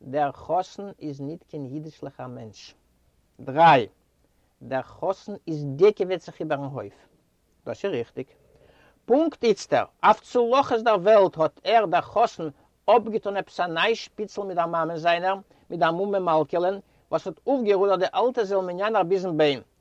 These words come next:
וואס האט דא אזוי פאסירט? די מומע מאלקעלע איז זיך אן אוסטן מיט יאשעו און גייט ער אוועק צו בערע אין דער מיליץ אריין. בערע,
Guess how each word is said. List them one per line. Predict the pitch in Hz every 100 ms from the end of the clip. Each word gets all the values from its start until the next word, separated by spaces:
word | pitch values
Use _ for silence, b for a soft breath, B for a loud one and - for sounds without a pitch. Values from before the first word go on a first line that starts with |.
| _ _ _ _
וואס | 107 -
האט | 196
דא |
אזוי | 175 139
פאסירט? | - 175 156 - 131 - _ _ _ b b b b
די | 131
מומע | 131 151 196
מאלקעלע | 214 277 320 277 220 196
איז | 196 180
זיך | 175
אן | 175 180
אוסטן | 247 - 185
מיט | 156 135
יאשעו | 131 127 - 240 277 254
און | 196
גייט | 220 254
ער | 208
אוועק | 226 269
צו | - 160
בערע | 185 269 247
אין | 226
דער | 214
מיליץ | 214 233 277 185
אריין. | 151 135 107 - _ _ _ _ _
בערע, | 110 156 240 180